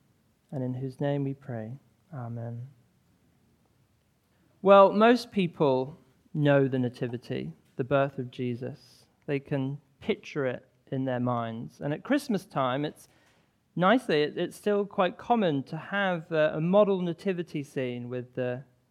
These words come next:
baby Jesus in a manger, lots of straw, maybe a donkey,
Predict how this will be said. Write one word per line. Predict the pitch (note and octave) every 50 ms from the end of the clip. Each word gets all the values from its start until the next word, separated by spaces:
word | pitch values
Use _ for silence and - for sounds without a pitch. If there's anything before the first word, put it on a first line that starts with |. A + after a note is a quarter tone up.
| _ _ _
baby | - F3 F3 E3+ E3 D#3+
Jesus | C#3 - F3+ F3+ F3+ F3+ E3+ F3+ F3 E3+ E3+ - E3+
in | D3
a | C#3 C3+
manger, | C3 D3 D#3 D#3+ E3 E3+ E3+ D#3 F3 D#3+ D#3 D#3 D#3+ D#3 - _ _ _ _ _ _ _ -
lots | E3 E3 - - -
of | E3 D3+ C#3
straw, | - - - - - E3+ D#3+ D#3 D#3 D3+ D3+ D#3 D#3 D#3 D#3+ D#3
maybe | - D3+ D3 D3 C#3+ D3+ D3+
a | D3+ D3+
donkey, | C#3+ - D3 C#3+ D3 D3 - - D3 C#3 C#3+ D3+ D#3